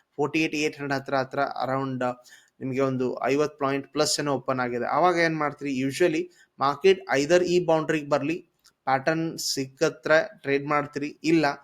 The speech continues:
ಮಾರ್ಕೆಟ್ ಈ ಬೌಂಡರಿಗೆ ಬಂದ್ರೆ ಏನಾದ್ರೂ ಪೊಸಿಷನ್ ಸಿಗುತ್ತೆ. ಓಕೆ, ಇಲ್ಲ ಮಾರ್ಕೆಟ್ ನಡುವೆ ಇದ್ರೆ ಕೆಲ್ಸ ಆಗೋದಿಲ್ಲ. Because ಇಲ್ಲಿ usually ಸೆಲ್ಲರ್ ಪ್ರೆಷರ್ ಇದೆ, ಬೈಯರ್ ಪ್ರೆಷರ್ ಇದೆ, ಮಾರ್ಕೆಟ್ ಸೈಡ್ ವೇ ಹೋಗುತ್ತೆ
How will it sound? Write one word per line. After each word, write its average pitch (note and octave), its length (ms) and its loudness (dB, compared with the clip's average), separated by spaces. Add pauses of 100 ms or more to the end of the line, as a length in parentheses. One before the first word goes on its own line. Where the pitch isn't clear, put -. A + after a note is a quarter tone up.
(400)
ಮಾರ್ಕೆಟ್ C#3+ 360 2
ಈ G3 100 2
ಬೌಂಡರಿಗೆ E3 440 0
ಬಂದ್ರೆ D3+ 460 0
ಏನಾದ್ರೂ C#3+ 280 -2
ಪೊಸಿಷನ್ C#3 360 -4
ಸಿಗುತ್ತೆ. C#3+ 680 -4 (160)
ಓಕೆ, - 640 -6
ಇಲ್ಲ D#3+ 360 2
ಮಾರ್ಕೆಟ್ C3+ 500 -2
ನಡುವೆ D3 400 2
ಇದ್ರೆ C#3+ 240 0
ಕೆಲ್ಸ C3 420 -6
ಆಗೋದಿಲ್ಲ. C3+ 600 -2 (140)
Because D#3 340 0 (400)
ಇಲ್ಲಿ D3+ 240 -2
usually F3+ 520 2
ಸೆಲ್ಲರ್ D3 440 -4
ಪ್ರೆಷರ್ D#3 360 -2
ಇದೆ, D3+ 400 -4 (280)
ಬೈಯರ್ C#3+ 260 4
ಪ್ರೆಷರ್ D3 340 -6
ಇದೆ, C#3 360 -6
ಮಾರ್ಕೆಟ್ C3 420 -6
ಸೈಡ್ C3+ 240 0
ವೇ D3 100 0
ಹೋಗುತ್ತೆ C3+ 640 -4